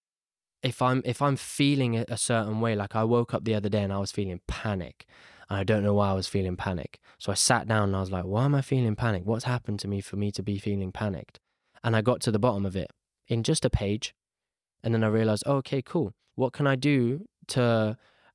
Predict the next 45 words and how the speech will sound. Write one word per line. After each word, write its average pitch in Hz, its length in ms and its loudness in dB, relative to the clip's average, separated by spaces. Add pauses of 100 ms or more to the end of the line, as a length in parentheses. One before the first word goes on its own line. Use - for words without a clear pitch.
um, 107 300 2
subdue 120 480 2
this 110 140 -2
panic?" 117 400 -4 (560)
I 131 60 0
was 120 100 0
like, - 120 -2
"Oh, 165 140 2
okay, 143 220 0
nice." 139 400 -2 (340)
And 123 100 -2
then 117 120 2
I 113 60 2
did 117 260 2
that. 120 240 0 (500)
And 123 140 4
then 123 300 4 (440)
I 113 60 -2
had 123 180 -2
the 117 80 -4
greatest 117 460 -2
day. 147 260 -2 (840)
And 127 80 0
instead 135 300 2
of 135 80 4
waking 135 340 2
up 131 140 0
and 113 80 0
having 110 240 0
a 101 60 0
day 110 260 2
full 107 180 0
of 95 100 -4
panic, 117 520 -2 (500)
I 113 80 0
literally 120 420 2
spent 117 280 -2
fifteen 117 420 0
minutes, 120 480 0 (600)
as 117 140 0
I 110 60 2
usually 110 380 0
do 117 140 2
in 110 120 2
the 104 60 0